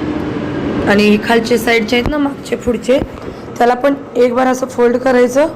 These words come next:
आणि तसेच हे बघा असे. आणि त्याला खालच्या साईडनं म्हणजे एक आपण एकच शिलाई लावतो याला, दुसरी नाही लावली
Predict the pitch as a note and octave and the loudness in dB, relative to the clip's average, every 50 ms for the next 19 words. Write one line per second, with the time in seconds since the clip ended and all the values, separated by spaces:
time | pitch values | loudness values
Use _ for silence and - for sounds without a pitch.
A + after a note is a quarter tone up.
0 | - - - - - - - - - - - - - - - - - A3 A3 A3 | -10 -14 -16 -16 -16 -16 -16 -16 -18 -16 -16 -16 -16 -16 -6 -4 -2 -2 0 2
1 | - A#3 A#3 - D4 D4+ - - - - - - - G3+ F#3+ F3+ F3+ F3 F3 F3 | 2 2 2 2 0 -2 -2 -8 -12 -14 -14 -4 0 2 2 2 2 -2 -4 -4
2 | - - - - - G3+ F#3+ - - - G3+ G3+ - - - - - - - - | -8 -12 -12 -4 -2 -2 -2 -2 -4 -6 -8 -8 -10 -12 -14 -14 -14 -14 -14 -14
3 | - - - - - - - - - - - - - - - - - - - - | -12 -12 -12 -14 -14 -14 -12 -12 -12 -12 -12 -12 -12 -12 -12 -12 -12 -12 -12 -4
4 | - A#3 F#3+ G3 G#3 B3 B3+ B3+ - - - - - - - - - - - - | -2 0 2 4 4 4 2 2 -2 -8 -14 -14 -14 -14 -14 -14 -14 -14 -14 -14
5 | - - - - - - - - - - - A3+ A3 A3+ B3 C#4 C#4+ C#4+ - - | -14 -14 -14 -14 -14 -14 -14 -12 -12 -4 0 2 4 4 4 2 2 0 -4 -12
6 | - - - - - - A#3 A#3+ A#3+ B3 C4+ C4 C4 C#4 C4+ A#3+ B3 C4 C#4+ D#4 | -18 -18 -16 -14 -6 -2 0 0 2 2 2 2 4 2 4 4 4 4 4 2
7 | D#4 - - - - - - - - - - A3+ G#3+ A3+ B3+ C4 C4+ B3+ C4 B3+ | 0 -4 -10 -16 -18 -18 -18 -18 -18 -6 -2 0 2 4 4 4 4 4 2 0
8 | B3+ - A#3+ A#3+ C4 C4 C4 D4 C#4 - C4+ B3+ A#3+ A#3 A3+ A#3 G#3+ G#3 G#3 G#3 | 2 2 4 4 4 4 2 0 0 2 2 4 4 4 4 4 2 2 0 0
9 | G3+ F#3+ G3 G3 G3+ G3+ B3 B3 - B3 B3 C4 C4 C4 C4 C4+ C4+ C4 B3+ C4 | 0 2 2 0 0 0 -2 -2 0 0 2 2 4 4 4 4 4 4 4 2